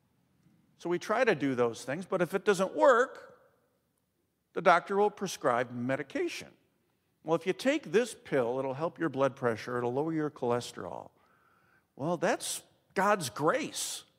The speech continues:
acting in our lives. When we're not very good at what we're doing and we don't seem to change, God doesn't give up, but gives us more, gives us that medication we need to inch a little bit closer. So as we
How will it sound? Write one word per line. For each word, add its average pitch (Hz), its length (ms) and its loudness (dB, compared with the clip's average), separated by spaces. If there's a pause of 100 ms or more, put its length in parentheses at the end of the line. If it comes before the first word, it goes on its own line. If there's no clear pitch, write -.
(140)
acting 135 380 -2
in 127 80 -4
our 120 120 0
lives. 113 400 -2
When 147 200 0
we're 254 140 2
not 240 180 0
very 202 280 2
good 175 300 6
at 156 160 4
what 147 220 0
we're 131 120 -2
doing 123 380 -4
and 127 100 -6
we 180 140 -6
don't 175 220 -4
seem 175 240 -4
to 127 80 -2
change, 185 640 -6 (500)
God 160 180 0
doesn't 151 300 -2
give 143 220 0
up, 233 220 -2
but 131 100 -6
gives 147 240 -4
us 143 160 -8
more, 151 260 -6
gives 165 240 -10
us 160 140 -14
that 120 400 -6
medication 156 720 -6
we 104 140 -8
need 71 260 -18 (1000)
to - 180 -10
inch 131 260 -8
a 127 60 -6
little 113 240 -4
bit 117 180 -8
closer. - 440 -20 (2250)
So 190 400 4
as 180 440 2
we 185 440 -4